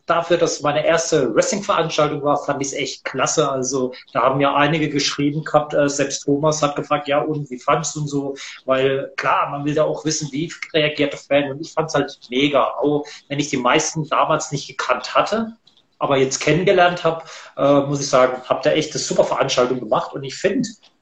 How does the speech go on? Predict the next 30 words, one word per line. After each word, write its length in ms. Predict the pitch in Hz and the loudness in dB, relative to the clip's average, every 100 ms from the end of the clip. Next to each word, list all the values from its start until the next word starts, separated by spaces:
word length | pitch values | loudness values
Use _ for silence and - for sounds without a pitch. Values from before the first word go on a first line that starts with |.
| - | 0
ähm, 500 | 139 135 135 135 127 - | 2 4 2 -2 -6 -10
jetzt 100 | 139 | -6
muss 100 | 202 | 0
ich 60 | |
mal 120 | 214 | 0
gucken, 260 | - 202 208 | 0 -6 -4
wo 80 | 117 | -4
ich, 280 | 117 - - | -4 -8 0
ah, 160 | 156 | 2
da 180 | 131 107 | 4 0
hab 80 | 143 | -2
ich's 140 | 135 | -6
schon. 240 | - 165 170 - - - | -2 -2 -2 -12 -20 -14
Und 80 | |
zwar 340 | - 143 135 - | -2 2 2 2
Dave, 380 | 214 285 135 - - | 4 4 4 -2 -4
Dave 220 | 196 240 - | -4 -4 0
Blaine 400 | 190 262 160 123 - - | 2 2 2 -4 -10 2
fragt, 440 | 127 117 - _ | 4 4 0 _
"Gibt's 300 | 202 202 - - | -8 -8 -8 0
ein 480 | 156 160 151 147 143 - _ _ - - _ | 4 6 4 0 -6 -12 _ _ -20 -20 _
E 220 | 160 143 | 2 2
W 120 | 143 | 4
S, 480 | 180 202 - - - _ _ | 4 4 2 -6 -10 _ _
E 180 | - 139 | -2 2
W 100 | 147 | 4
S 260 | 180 175 - | 4 4 0
fünfzehn 480 | - 254 - 196 139 | -2 -2 0 0 4
Jahre 400 | 139 185 170 160 | 4 4 2 2
Remake 480 | 208 240 156 - | 0 2 2 0